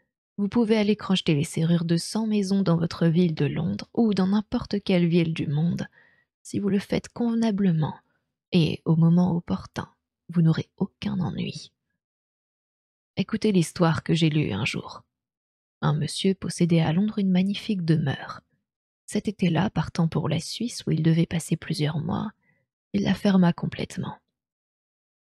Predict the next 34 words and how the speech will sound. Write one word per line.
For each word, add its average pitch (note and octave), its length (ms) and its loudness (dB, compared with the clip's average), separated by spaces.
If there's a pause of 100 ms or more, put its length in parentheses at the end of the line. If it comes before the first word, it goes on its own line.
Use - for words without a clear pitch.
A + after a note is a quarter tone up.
(120)
Il D#3 140 4
ne C#3+ 80 -2
se - 160 -4
passa E3 320 -2
pas D#3 160 0
longtemps D3+ 420 -2
avant F3+ 280 2
qu'un F#3+ 180 2
cambrioleur F3 680 4
s'y - 160 -6
introduisit D#3+ 640 0
par - 180 -4
une D#3+ 140 2
fenêtre F#3 440 0
dont E3 160 4
il D#3 220 -2
brisa D3+ 400 -2
les - 140 -6
vitres - 420 -6 (260)
et - 140 -4
qui - 160 -6
donnait F3 300 2
sur - 240 -8
le D#3 120 -2
jardin. D3 460 -6 (1120)
Il F#3 160 4
alla G3 240 2
ouvrir G#3 260 0
toutes - 220 -8
les A#3+ 100 -4
fenêtres G3+ 460 0
de E3 80 2
la - 160 -2
façade - 720 -8